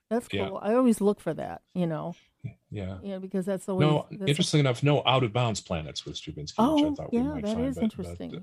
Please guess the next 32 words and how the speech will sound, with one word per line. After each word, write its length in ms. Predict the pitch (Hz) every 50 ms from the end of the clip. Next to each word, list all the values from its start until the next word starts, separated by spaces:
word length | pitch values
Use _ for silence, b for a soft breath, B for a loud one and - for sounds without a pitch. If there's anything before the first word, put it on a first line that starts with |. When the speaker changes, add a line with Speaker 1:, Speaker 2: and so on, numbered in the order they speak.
| _
Speaker 1:
Yeah. 360 | - 202 208 214 175 151 147 143
Speaker 2:
yeah. 220 | 92 90 87 85 - - _ - - _ _ _ _ _ _ -
Speaker 1:
Yeah. 160 | 196 202 208
Speaker 2:
But 140 | 110 104 -
Uranus 380 | 113 120 127 123 120 110 - -
certainly 480 | - 123 113 101 - 101 95 92 92
is 260 | - - 95 90 -
a, 80 | - 90 - -
is 180 | 104 92 92
a 40 | 92
dominating 600 | 87 92 95 95 92 90 90 87 85 85 82 85 - _ _ _ _ - - - -
player, 320 | - 98 92 87 82 85 90 -
ha-, 140 | - 90 80 - _ _ - _ -
Speaker 1:
Yeah. 180 | - 196 202 202
Speaker 2:
because 300 | 95 - - 87 85 87
it 80 | 87 92
is 260 | 87 85 - - - b b b b b b b _ -
close 180 | - 95 - -
to 80 | - 82
being 160 | 90 85 82
stationary 600 | - - 87 80 80 - - 82 80 85 87 87
and 100 | 85 87
very 160 | 85 80 85
close 300 | - - 82 78 78 -
to 80 | - 78
the 100 | 80 78
ascendant, 460 | 76 - - 80 80 76 73 - -
of 120 | 76 - _
course. 300 | - 156 - - - _ _ -
Speaker 1:
It 180 | 233 247 247 -
seems 640 | - - - 294 302 339 359 370 330 269 - -
that 480 | - 220 214 196 190 202 226 - -